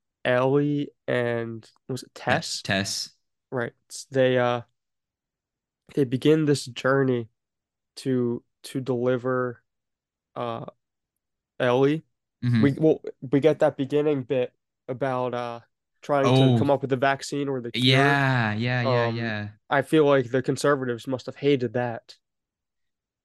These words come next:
Speaker 2: It was, see, like, that's a little departure from the game as well, like, that little opening sequence, because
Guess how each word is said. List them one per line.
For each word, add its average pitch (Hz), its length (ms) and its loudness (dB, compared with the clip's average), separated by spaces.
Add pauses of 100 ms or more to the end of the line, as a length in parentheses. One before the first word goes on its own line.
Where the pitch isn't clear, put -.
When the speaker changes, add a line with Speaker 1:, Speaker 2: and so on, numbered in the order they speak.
Speaker 2:
It 110 80 -4
was, 127 440 -2 (300)
see, 151 180 0
like, 135 260 -2 (100)
that's 131 240 -2
a 151 40 -2
little 139 300 -2
departure 120 560 -6
from 104 560 -4
the 101 140 -4
game 101 600 0
as 98 160 -8
well, 101 300 0
like, 98 160 -2
that 98 120 -2
little 101 160 -2
opening 101 520 -6
sequence, 113 480 -4
because 104 600 -2